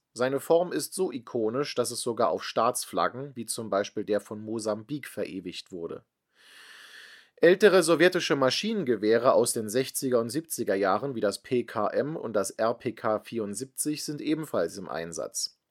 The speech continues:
Das P K M ist eine auf dem P K Maschinengewehr von neunzehnhunderteinundsechzig basierende Waffe,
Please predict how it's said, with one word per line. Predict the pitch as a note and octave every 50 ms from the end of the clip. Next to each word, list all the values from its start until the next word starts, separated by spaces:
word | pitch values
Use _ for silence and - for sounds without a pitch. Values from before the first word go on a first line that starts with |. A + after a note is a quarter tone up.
| _ _ _ _ _ _ _
Das | - C3 A#2+ -
P | - - D#3 D3 C#3+
K | - C#3 B2+
M | - - D3+ E3+ F#3 -
ist | D#3+ - - -
eine | A#2+ B2+ C#3 C#3 G#2 F2+
auf | A#2 - -
dem | - A2+ A#2 G#2+
P | - - A#2 A2
K | A2 - - C3 D3 D3
Maschinengewehr | B2 F#2+ - - - A2+ G#2+ G2+ G2 F#2 F2 F#2 G2 G#2 A#2
von | A#2 - A#2 G#2 G2
neunzehnhunderteinundsechzig | G#2 G#2 G#2 G#2 - A2 G#2 - - G2 G2 G2 G2+ G#2 A#2 A#2 - - - F#2 - -
basierende | - F#2 F#2 F#2+ G2 F#2+ F#2 F#2 F#2+ F#2 F2+ E2
Waffe, | E2 D#2+ - - C#3 D3 D#3